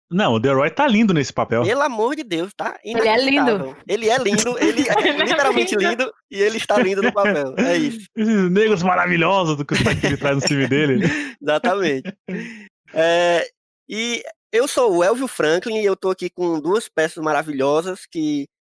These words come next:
Speaker 2: vão falar sobre Destacamento Blood, é, ou, né, falando em português, Destacamento Blood, que eu não vou falar nem Blood, não, porque
Speaker 3: É Blood, menino.
Speaker 2: Não, é, exatamente, Blood, Destacamento Blood.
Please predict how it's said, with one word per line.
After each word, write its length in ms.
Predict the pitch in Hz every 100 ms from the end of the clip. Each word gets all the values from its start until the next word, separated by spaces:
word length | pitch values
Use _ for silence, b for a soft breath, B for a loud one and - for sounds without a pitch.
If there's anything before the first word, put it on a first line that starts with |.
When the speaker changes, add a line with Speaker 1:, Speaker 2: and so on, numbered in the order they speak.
| _ _
Speaker 2:
vão 160 | 135 151
falar 300 | 160 147 143
sobre 460 | - 156 151 147 - _ _ _
Destacamento 720 | 190 262 247 - 202 175 262 247
Blood, 400 | 151 175 196 156 190 _ _ _ _
é, 440 | - 143 147 147 147
ou, 380 | 160 175 175 156 - _ 151
né, 120 | 180
falando 300 | 208 208 254
em 40 |
português, 320 | - 277 190 156
Destacamento 460 | 196 196 190 269
Blood, 260 | 214 190 147
que 60 | 185
eu 20 |
não 60 | 208
vou 60 |
falar 160 | 226 190
nem 120 | 262
Blood, 300 | 190 214 208
não, 160 | 175 101
porque 160 | - 262
Speaker 3:
É 180 | 233
Blood, 480 | 214 233 240 247 226
menino. 200 | 202 165
Speaker 2:
Não, 200 | 160 151
é, 260 | 147 151 135
exatamente, 420 | 170 208 214 170
Blood, 500 | 185 175 180 170 131
Destacamento 500 | 127 - 160 156 175
Blood. 180 | 180 147